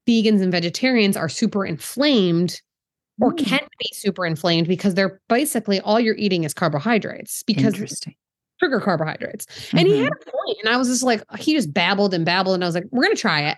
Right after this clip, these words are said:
Speaker 1: I'm down to, like, if someone really tells me something and I will try it because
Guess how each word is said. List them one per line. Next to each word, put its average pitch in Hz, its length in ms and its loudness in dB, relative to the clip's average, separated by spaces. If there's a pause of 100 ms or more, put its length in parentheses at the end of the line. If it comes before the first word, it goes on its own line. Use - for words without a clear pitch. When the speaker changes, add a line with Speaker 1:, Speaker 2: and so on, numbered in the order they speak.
Speaker 1:
I'm 349 240 2
down 247 320 2
to, 269 100 -4
like, 220 240 0 (300)
if 220 80 -2
someone 302 340 2
really 240 280 2
tells 214 260 0
me 233 100 2
something 226 340 0
and 190 140 -2 (160)
I 214 60 2
will 233 160 2
try 233 320 -2
it - 240 -8
because 208 560 0